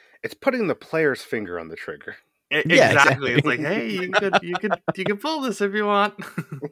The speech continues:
Speaker 3: Yeah, we only died 'cause we gave him inspiration. It's not, <laughs> it wasn't our failings. It was our, it was our,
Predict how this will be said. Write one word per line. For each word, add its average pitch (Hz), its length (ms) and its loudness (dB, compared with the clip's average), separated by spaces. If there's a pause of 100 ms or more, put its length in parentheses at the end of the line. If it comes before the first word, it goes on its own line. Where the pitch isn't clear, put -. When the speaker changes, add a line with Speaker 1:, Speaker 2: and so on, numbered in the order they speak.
(140)
Speaker 3:
Yeah, 110 200 2
we 143 220 4
only 202 280 6
died 139 300 8
'cause 127 140 4
we 104 80 4
gave 110 220 6
him 107 80 2
inspiration. 92 920 -2
It's - 120 -8
not, 120 240 2 (120)
<laughs> - 120 -14
it 147 220 -8
wasn't 147 300 2
our 95 80 4
failings. 95 580 2
It - 100 -2
was 101 160 -2
our, 92 180 0
it - 80 -10 (120)
was 113 120 -4
our, 101 200 2